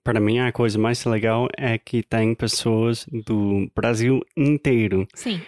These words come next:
Speaker 2: Acre, Recife, Rio de Janeiro, do Sul,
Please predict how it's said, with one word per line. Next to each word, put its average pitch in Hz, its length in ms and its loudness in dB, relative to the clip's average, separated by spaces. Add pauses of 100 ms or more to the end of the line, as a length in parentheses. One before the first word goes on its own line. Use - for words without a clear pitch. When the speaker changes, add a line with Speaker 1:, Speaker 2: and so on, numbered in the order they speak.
(140)
Speaker 2:
Acre, 208 720 -4 (360)
Recife, 196 1160 -4 (380)
Rio 233 120 0
de 202 80 -2
Janeiro, 180 840 -2 (360)
do 208 160 0
Sul, 208 600 0